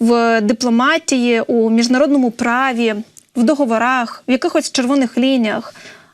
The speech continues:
Але спочатку дві тисячі чотирнадцятого року, ну, а потім із ранку двадцять четвертого лютого дві тисячі двадцять другого року ми побачили, що світ став іншим. І Росія напала,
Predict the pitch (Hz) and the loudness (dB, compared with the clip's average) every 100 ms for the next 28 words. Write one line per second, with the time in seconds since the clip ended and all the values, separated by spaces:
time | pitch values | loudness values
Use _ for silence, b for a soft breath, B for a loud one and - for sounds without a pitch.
0 | _ 254 277 254 - 233 247 - 220 208 | _ -2 0 -2 -4 -4 -4 -2 -4 -4
1 | - - 233 277 247 226 208 - 233 240 | -14 -4 -2 0 -2 -4 -6 -6 -2 0
2 | 294 302 262 233 240 233 226 226 226 - | 0 -2 -6 -4 -2 -2 -2 -4 -8 -6
3 | 247 233 233 285 262 226 233 254 240 233 | -2 0 0 0 0 0 0 0 0 -2
4 | 226 B B 240 247 240 - 233 277 277 | -4 B B -2 0 -2 -2 0 -2 -2
5 | 254 262 254 262 226 220 220 226 233 233 | -2 0 2 0 -2 -4 -4 -2 -2 -2
6 | - 214 254 247 247 214 240 294 285 262 | -2 0 -2 -2 -2 0 0 0 0 0
7 | 226 208 - - b b b 254 302 269 | -2 -4 -6 -8 b b b 0 2 0
8 | 208 208 - 220 214 - 247 - 285 - | -2 -4 -4 -2 -4 -2 -4 0 -2 -2
9 | - 233 226 - - 233 208 - - - | -4 -4 -4 -4 -2 0 -2 -4 -6 -10
10 | B B B B 254 254 381 349 330 320 | B B B B -2 0 0 2 0 -2
11 | 247 240 226 | -2 -2 -4